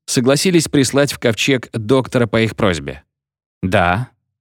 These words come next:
Конечно, она помнила, как и то, что они потребовали доктора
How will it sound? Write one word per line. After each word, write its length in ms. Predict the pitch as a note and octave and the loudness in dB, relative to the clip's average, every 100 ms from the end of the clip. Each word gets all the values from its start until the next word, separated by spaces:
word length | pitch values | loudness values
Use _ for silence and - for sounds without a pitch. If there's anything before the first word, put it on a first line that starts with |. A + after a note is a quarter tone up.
| _ _ _ _ _ - | _ _ _ _ _ -6
Конечно, 540 | F#2+ G#2 F3 D#3+ E3+ | -2 0 0 -2 0
она 160 | E3 D#3+ | 0 0
помнила, 560 | F3+ E3+ G2 B1 E2 - _ _ - | 2 2 0 -2 -10 -16 _ _ -4
как 200 | G2 G2+ | -2 0
и 60 | |
то, 180 | F#2 B2 | 0 0
что 220 | - G#2 | 0 0
они 220 | G2+ A2 | 2 2
потребовали 640 | A2 G#2 A2 A2+ G#2+ G2+ F#2+ | 2 0 2 2 2 2 2
доктора 460 | G2 A2 - G#2 | 0 0 0 0